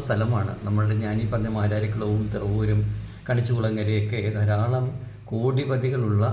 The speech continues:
കോടിപതികൾ താമസിക്കുന്ന സ്ഥലമാണ്. അതിൽ ഒരാളുടെ കാര്യമാണ് ഞാൻ ഇവിടെ പറഞ്ഞു വരുന്നത്. അദ്ദേഹത്തിൻ്റെ പേര്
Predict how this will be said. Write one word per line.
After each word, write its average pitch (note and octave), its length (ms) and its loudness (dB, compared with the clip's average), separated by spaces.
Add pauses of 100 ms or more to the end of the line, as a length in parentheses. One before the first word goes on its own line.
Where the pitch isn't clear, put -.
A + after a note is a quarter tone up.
(260)
കോടിപതികൾ A#2+ 540 0 (120)
താമസിക്കുന്ന B2 680 -2
സ്ഥലമാണ്. G#2 520 -4 (160)
അതിൽ A#2+ 160 -2 (140)
ഒരാളുടെ A#2+ 460 -2
കാര്യമാണ് G#2 500 2 (280)
ഞാൻ G#2+ 140 -2 (1040)
ഇവിടെ C3+ 280 2
പറഞ്ഞു A#2+ 240 2
വരുന്നത്. G#2 380 2 (600)
അദ്ദേഹത്തിൻ്റെ E3 560 0
പേര് B2 280 0